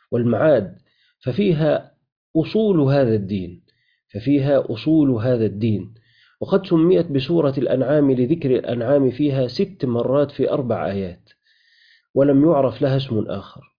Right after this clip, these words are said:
والمراد بالأنعام كل ما له خف وظلف من الحيوانات، وهي الإبل والبقر والغنم. وسورة الأنعام سبقت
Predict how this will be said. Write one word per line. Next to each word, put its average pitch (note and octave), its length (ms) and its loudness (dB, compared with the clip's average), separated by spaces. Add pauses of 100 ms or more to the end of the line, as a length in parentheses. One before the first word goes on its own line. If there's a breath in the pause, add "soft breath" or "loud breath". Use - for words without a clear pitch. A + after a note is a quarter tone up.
(580)
والمراد E3 460 4
بالأنعام D3+ 760 0
كل D#3+ 400 0
ما B2+ 160 4
له C#3 260 0
خف - 420 -4 (260)
وظلف C3+ 540 0
من C#3+ 340 2
الحيوانات، A#2+ 920 0
وهي A#2 260 -2
الإبل C3+ 720 -2
والبقر B2+ 580 0 (260)
والغنم. B2+ 560 0 (720 soft breath)
وسورة F#3 460 0
الأنعام D3+ 500 2
سبقت D#3 720 -4